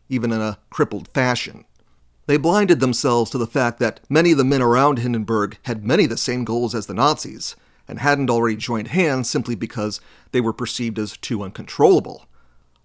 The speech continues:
Another election from that point could very well deliver Adolf Hitler into power outright, given that now people who were reluctant to back him in September now saw him as a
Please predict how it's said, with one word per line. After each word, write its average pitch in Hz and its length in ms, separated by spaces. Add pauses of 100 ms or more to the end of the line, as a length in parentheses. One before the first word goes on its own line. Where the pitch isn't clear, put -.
Another 131 300
election 127 420
from 120 160
that 104 260
point 131 480
could 131 240
very 127 200
well 120 200
deliver 131 560
Adolf 113 360
Hitler 113 360
into 104 140
power 104 420
outright, 110 600 (260)
given 113 320
that 110 260 (280)
now 120 240
people 127 340
who 127 100
were 113 140
reluctant 120 380
to 110 80
back 151 320
him 123 80
in 117 40
September 156 600 (400)
now 135 220
saw 123 260
him 123 180
as 110 160
a 110 220